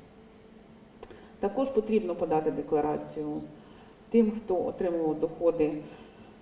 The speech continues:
від операцій з інвестиційними активами, е, іноземні доходи, о, доходи, які отримані від не-, рез-, не-, від, е, осіб, які не є податковими агентами. Також,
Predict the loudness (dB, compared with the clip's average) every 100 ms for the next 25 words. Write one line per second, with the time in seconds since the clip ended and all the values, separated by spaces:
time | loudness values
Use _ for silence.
0 | -2 2 8 12 12 10 2 0 -2 0
1 | -2 2 4 6 8 6 4 4 2 4
2 | 6 8 8 10 8 6 -4 -8 -12 -6
3 | -4 -2 -2 2 4 6 6 8 6 10
4 | 8 8 4 2 -4 -6 -4 -2 -4 -2
5 | 0 4 4 4 0 2 2 2 -2 -2
6 | -2 -2 0 0 2 2 0 -4 -14 -20
7 | -20 -6 6 6 6 2 2 2 0 -2
8 | -2 -2 0 4 4 4 2 0 -6 -10
9 | -18 -20 -20 -20 -10 -8 -2 0 0 0
10 | 2 4 2 2 -2 2 2 4 4 4
11 | 4 4 4 4 4 0 -6 -14 -20 -20
12 | -20 -20 -20 -20 -20 -20 -20 -16 -16 -16
13 | -20 -6 -2 2 2